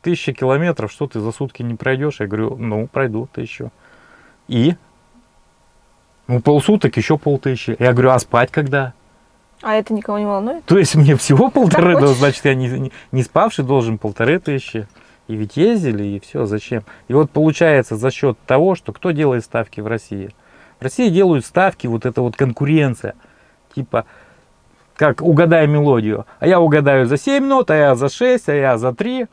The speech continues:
Speaker 1: Угадывай. Все. Также, а я увезу за семь рублей, а я за три. Вези. То же самое все.
Speaker 2: То есть
Speaker 1: А,
Speaker 2: такое
Speaker 1: а
Speaker 2: есть.
Speaker 1: сколько он даст денег, крупный перевозчик, своему водителю, ему вообще не важно.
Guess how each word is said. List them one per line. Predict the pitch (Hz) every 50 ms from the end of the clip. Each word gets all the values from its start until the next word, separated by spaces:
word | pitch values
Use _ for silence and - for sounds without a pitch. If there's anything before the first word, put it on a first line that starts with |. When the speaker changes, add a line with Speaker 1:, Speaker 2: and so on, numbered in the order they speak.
| _
Speaker 1:
Угадывай. | - 127 127 123 120 110 107 104 104 107 110 107 101 _ _
Все. | _ - - 113 110 107 104
Также, | - 151 156 143 127 120 123 113 - - - - _ _ _
а | - 151
я | 180 202 185 180
увезу | 170 165 160 151 147 156 135
за | 143 156
семь | - - 269 269 262
рублей, | 254 254 208 226 233 226 214 -
а | - 151
я | 185 202 180
за | 147 151 139
три. | - 131 120 107
Вези. | 101 104 107 104 123 175 208 190 - _ _ - - _ _ _ _ _ _ _ _ _ _ _ _
То | - 170 214 247
же | 247 214 202
самое | - - 185 180 170 147 123 113 110
все. | - - - 107
Speaker 2:
То | 104
есть | 107 - -
Speaker 1:
А, | - 143 -
Speaker 2:
такое | 262 233 220
Speaker 1:
а | 156
Speaker 2:
есть. | 170 185
Speaker 1:
сколько | 185 254 247 233 - - 202
он | 190 190 180 170
даст | 160 180 170 151 135 143
денег, | 175 220 247 247 233 190 131 110 - - - _
крупный | - 151 151 135 - 135 127 117
перевозчик, | - 135 127 135 135 135 139 135 123 - - 110 -
своему | - 139 135 131 135 131 123
водителю, | 135 135 139 160 185 160 - - 113 117
ему | 127 143 151 139
вообще | 143 147 143 - - 135
не | 117 110 110
важно. | 110 104 101 92 95 98 95